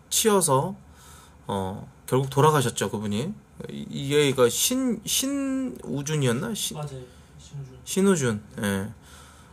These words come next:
Speaker 1: 어, 이 새끼 제 방에서도 별풍선 많이 쏘고 그랬었는데, "성지구 후배입니다." 하면서 막 엄청 뭐 살갑게 채팅도 치고 뭐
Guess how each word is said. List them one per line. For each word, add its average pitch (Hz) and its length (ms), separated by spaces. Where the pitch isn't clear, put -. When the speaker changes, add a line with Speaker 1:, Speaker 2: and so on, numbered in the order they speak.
Speaker 1:
어, 123 80
이 - 40
새끼 202 180
제 139 160
방에서도 208 380
별풍선 147 320
많이 120 160
쏘고 131 140
그랬었는데, 107 360
"성지구 175 400
후배입니다." 165 520
하면서 107 280
막 95 200
엄청 117 560
뭐 98 340
살갑게 190 760
채팅도 175 460
치고 110 680
뭐 98 440